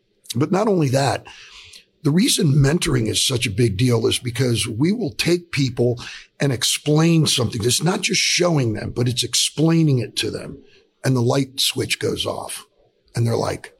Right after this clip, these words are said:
"Oh, I get it." And that's what you want. You want them to get it, because that profound change happened from within. So we can teach them all the external skills, right? Anybody can develop muscles, but to develop this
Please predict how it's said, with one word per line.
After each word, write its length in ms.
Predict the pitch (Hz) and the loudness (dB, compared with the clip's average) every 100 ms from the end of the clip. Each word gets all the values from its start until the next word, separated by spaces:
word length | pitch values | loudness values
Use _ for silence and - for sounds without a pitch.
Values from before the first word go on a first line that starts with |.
| - | -4
"Oh, 260 | 180 120 - _ _ _ | -2 -2 -8 _ _ _
I 60 | 143 | -6
get 280 | 110 147 98 | 0 0 0
it." 160 | 92 _ _ _ _ _ | -6 _ _ _ _ _
And 140 | 117 127 | 0 2
that's 240 | 160 - | 2 -2
what 160 | 185 - | -2 0
you 100 | 135 | 2
want. 340 | 147 120 - | 2 0 -8
You 160 | - 117 | -4 0
want 280 | 117 139 - | 2 2 2
them 140 | 127 | 0
to 60 | 117 | 0
get 200 | 110 139 | 0 -2
it, 80 | 101 | -2
because 300 | 107 123 - | -2 0 0
that 240 | 131 - | -2 0
profound 440 | - - 156 131 120 | -2 0 -2 0 0
change 480 | - 180 139 117 - - | 0 2 2 0 -4 -10
happened 400 | - 160 - 135 | -4 -4 0 -2
from 200 | - 135 | 0 0
within. 460 | 127 113 151 - - _ _ _ - | 0 0 0 -2 -10 _ _ _ -10
So 120 | - 151 | 0 2
we 100 | 233 | 2
can 200 | - - | -2 -2
teach 340 | - 220 - | 0 2 2
them 160 | 165 151 | 2 2
all 160 | 165 | 2
the 140 | 147 143 | 2 0
external 560 | - - 170 165 135 | 0 -2 0 2 2
skills, 500 | 113 - 135 107 95 | 0 0 -2 0 -2
right? 260 | 117 131 156 - _ _ _ - | 0 0 -2 -12 _ _ _ -2
Anybody 360 | 254 226 165 | 0 2 2
can 160 | - 151 | 2 2
develop 420 | 127 135 117 - | 4 2 0 0
muscles, 480 | 123 113 - - - 127 | -2 0 -2 -4 -8 -2
but 160 | 139 | -2
to 80 | - | -2
develop 540 | 117 127 147 202 208 - | -2 0 2 0 -2 -4
this 640 | 110 151 - - - - | 0 0 0 0 -2 -6